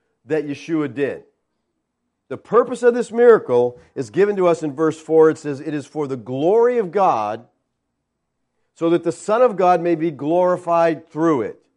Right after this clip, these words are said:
This is the seventh sign that Lazarus records in the gospel. The other six were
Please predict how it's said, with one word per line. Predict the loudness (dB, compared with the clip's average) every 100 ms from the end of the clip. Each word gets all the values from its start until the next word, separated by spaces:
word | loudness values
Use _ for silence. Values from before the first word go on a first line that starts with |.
| _ _ _ _ _ _ _ _
This | -6 -6 -4
is | -6 -6
the | -8
seventh | -10 -6 2 2 2 -4 -6
sign | -10 -4 -4 -6 -10 -20 _ _ _ _ _ _ _ _ _ _ -8
that | -2
Lazarus | 2 4 2 -2 -6
records | -8 -2 0 0 -2
in | -6
the |
gospel. | -6 -6 -8 -12 -20 -20 _ _ _ _ _ _ _ _
The | -2 2
other | 2
six | 0 0 4 4 4
were | 2 2 2 -2